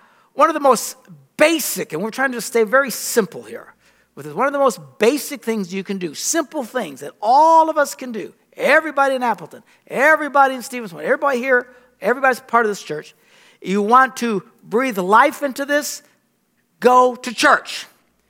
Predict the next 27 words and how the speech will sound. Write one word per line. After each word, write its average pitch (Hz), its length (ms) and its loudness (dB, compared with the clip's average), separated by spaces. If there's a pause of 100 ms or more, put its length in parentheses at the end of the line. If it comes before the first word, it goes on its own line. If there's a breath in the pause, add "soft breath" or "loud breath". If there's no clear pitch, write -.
(420)
Be 226 300 2
in 226 260 -6
services 202 680 0
in 180 120 -8
church. 262 340 0
When 160 200 -8
you're 208 160 2
in 240 180 -6
church, - 520 0 (440 soft breath)
we 190 140 -4
sing, 202 680 -2
we 165 160 -6
pray, 226 640 0
we're 170 200 -6
there 233 280 2
to 185 180 -10
each 180 220 -8
other, 147 140 -4
we 156 120 -12
worship 208 460 -2
God, 208 300 2
we 156 100 -14
hear 233 200 2
the 240 80 -2
word 196 200 -2
of 151 120 -10
God, 202 300 4